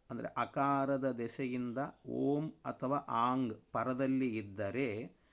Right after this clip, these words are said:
ಪರರೂಪವು ಏಕಾದೇಶವಾಗಿ ಬರುತ್ತದೆ ಅಂತ ಸೂತ್ರಾರ್ಥ ಆಗತ್ತೆ.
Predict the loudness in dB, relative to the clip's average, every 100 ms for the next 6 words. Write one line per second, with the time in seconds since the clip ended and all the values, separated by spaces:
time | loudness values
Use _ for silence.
0 | _ _ 0 2 4 2 2 2 0 0
1 | 2 0 0 -2 -2 -2 0 -2 -4 -4
2 | -4 -4 -4 -6 -4 -4 -6 -8 -10 -8
3 | -4 -2 -2 -2 -6 _ -12 -12 -10 -8
4 | -8 -8 -10 -10 -10 -12 -12 -20 _